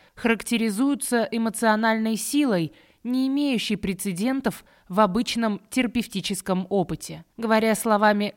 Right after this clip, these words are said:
Кернберга, словно сама жизнь пациента зависит от того,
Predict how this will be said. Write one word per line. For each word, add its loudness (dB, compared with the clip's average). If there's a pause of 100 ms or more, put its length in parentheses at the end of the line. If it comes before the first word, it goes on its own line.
Кернберга, 2
словно 2
сама 2
жизнь 2
пациента 0
зависит -2
от -6
того, 2